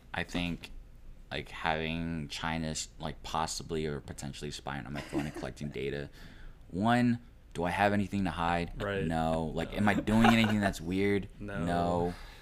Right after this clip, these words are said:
Speaker 1: The only thing, the only thing I would be wary of is,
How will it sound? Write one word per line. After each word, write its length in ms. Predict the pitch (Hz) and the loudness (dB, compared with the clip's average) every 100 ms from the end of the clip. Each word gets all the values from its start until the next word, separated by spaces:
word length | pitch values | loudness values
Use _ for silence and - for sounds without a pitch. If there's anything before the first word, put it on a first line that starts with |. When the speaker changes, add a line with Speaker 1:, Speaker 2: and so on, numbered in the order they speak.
| - - - | -12 -12 -6
Speaker 1:
The 100 | 87 | 2
only 200 | 120 135 | 4 4
thing, 280 | 139 147 131 98 98 | 4 4 4 2 4
the 80 | |
only 180 | 113 147 | 4 4
thing 180 | 139 139 | 2 4
I 40 | 107 | 4
would 320 | 85 87 87 | 4 2 2
be 140 | 95 | 2
wary 400 | 78 78 78 90 | 2 2 0 2
of 220 | 92 95 - - | 2 0 -2 -4
is, 380 | 80 76 69 | -2 -2 -6